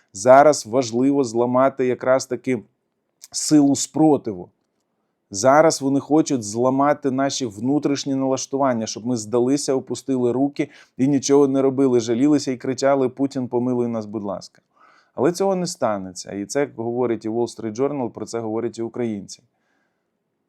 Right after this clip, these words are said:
Тому що не для того країна повстала і в чотирнадцятому, і в двадцять другому, щоб потім йому здатися. Його план надто примітивний і кривавий, щоб на нього повестись. Тому що ми знаємо, що потім буває, коли росіяни приходять в Київ,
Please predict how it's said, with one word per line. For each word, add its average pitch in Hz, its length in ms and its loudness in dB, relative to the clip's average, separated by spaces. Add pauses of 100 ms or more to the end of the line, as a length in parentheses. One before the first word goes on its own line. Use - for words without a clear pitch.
(120)
Тому 110 100 -8
що 117 140 -6
не 135 220 4
для 139 220 2
того 117 640 2
країна 117 440 -2
повстала 110 580 -2
і 101 40 -4
в 101 60 -12
чотирнадцятому, 117 920 -4
і 104 40 -8
в - 20 -8
двадцять 104 320 -4
другому, 143 400 -2
щоб 110 180 -10
потім 123 380 -4 (300)
йому 117 340 -2
здатися. 98 580 -8 (640)
Його 123 240 2
план 143 440 4
надто 143 340 0
примітивний 135 960 0
і - 20 -8
кривавий, 123 600 2
щоб 107 200 -8
на 113 120 -4
нього 117 280 -4
повестись. 110 600 -6
Тому 107 180 -12
що 104 140 -10
ми 107 120 -8
знаємо, 127 400 -4
що 117 160 -8
потім 107 400 -2
буває, 117 340 0
коли 110 220 -6
росіяни 110 500 -6
приходять 101 480 -8
в - 60 -20
Київ, 120 280 -6